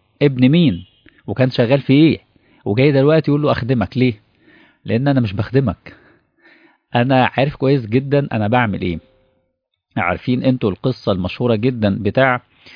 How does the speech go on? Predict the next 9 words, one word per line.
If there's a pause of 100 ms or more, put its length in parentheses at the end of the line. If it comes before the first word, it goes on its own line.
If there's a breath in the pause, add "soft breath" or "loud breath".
(360 soft breath)
الراجل
اللي
كان
أول
من
عمل
الموتور
الياباني
ده؟